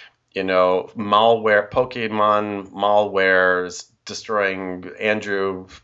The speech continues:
uh, Android phones and, uh, kids running out into street to collect, uh, you know, all these crazy <laughs> things. And I don't know if any of them are true, but it is blowing up.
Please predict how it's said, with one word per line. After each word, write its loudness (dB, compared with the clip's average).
uh, -12
Android 2
phones 0
and, -2
uh, 2
kids -2
running 4
out 0
into -6
street -2
to -4
collect, -2
uh, 0
you -4
know, -8
all 2
these -8
crazy -2
<laughs> -8
things. -4
And 0
I 2
don't 2
know 4
if -4
any -2
of -2
them -6
are -8
true, -6
but -4
it -4
is -8
blowing -4
up. -10